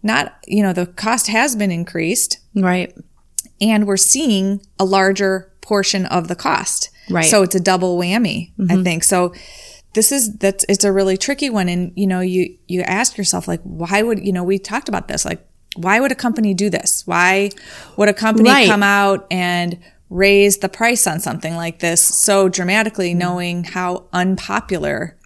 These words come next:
Speaker 2: Right. 'Cause they, you'd have to know, I mean, it's just a business sense. It's, you know, economics one oh one, that if you raise the price, and for sure, if it's such a high amount like that, that you're gonna get some kind of ramification from it. You're gonna get somebody upset. You're gonna get people who wanna look at elsewhere.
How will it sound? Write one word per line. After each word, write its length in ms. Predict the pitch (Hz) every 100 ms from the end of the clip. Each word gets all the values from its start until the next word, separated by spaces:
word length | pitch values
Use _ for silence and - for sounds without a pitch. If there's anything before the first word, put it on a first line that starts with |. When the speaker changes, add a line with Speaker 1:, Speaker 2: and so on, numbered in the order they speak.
| -
Speaker 2:
Right. 260 | 214 220
'Cause 160 | 220 196
they, 220 | 254 - 185
you'd 240 | 214 247 208
have 300 | 262 285 -
to 80 |
know, 260 | 226 233 226
I 60 | 190
mean, 140 | 196
it's 180 | 196 180
just 180 | 226 214
a 40 |
business 400 | 175 196 190 190
sense. 380 | - 202 185 175
It's, 400 | 175 175 - -
you 100 | 190
know, 120 | 165
economics 600 | 160 170 190 180 175 170
one 120 | 180 165
oh 60 |
one, 280 | 160 208 185
that 240 | 175 160 -
if 140 | 175 185
you 260 | 214 240
raise 280 | 196 220 214
the 100 | 185
price, 420 | - 208 196 - - - - - - - _ _ _ _ - - - -
and 200 | 202 185
for 140 | 196
sure, 380 | 180 269 202 185 - -
if 160 | -
it's 180 | - -
such 200 | 220 202
a 40 |
high 180 | 180 190
amount 340 | 165 170 240 190
like 180 | 175
that, 260 | 175 165 - -
that 100 | 139
you're 220 | 202 247
gonna 160 | 220
get 160 | 190 180
some 160 | 175 170
kind 180 | 170
of 80 | 170
ramification 720 | 165 165 165 170 269 339 202
from 160 | 175 156
it. 80 | -
You're 140 | 202
gonna 260 | 202 294 240
get 160 | 196
somebody 400 | - 185 175 165
upset. 400 | 160 - 165 208
You're 80 | 185
gonna 260 | 175 240 285
get 200 | 208 -
people 260 | 196 180
who 140 | 170 170
wanna 240 | 170 165
look 320 | 160 175 170
at 80 | -
elsewhere. 560 | - 156 - 202 254